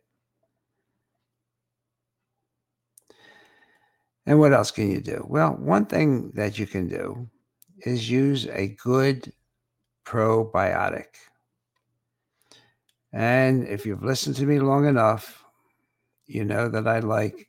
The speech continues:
a spore biotic. Spore biotics, they survive the stomach acids. And they're tough. They have a protective shell.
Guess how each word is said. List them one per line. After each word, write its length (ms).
a 80
spore 420
biotic. 500
Spore 400
biotics, 800
they 140
survive 680
the 100
stomach 480
acids. 640
And 180
they're 140
tough. 460
They 100
have 140
a 80
protective 640
shell. 500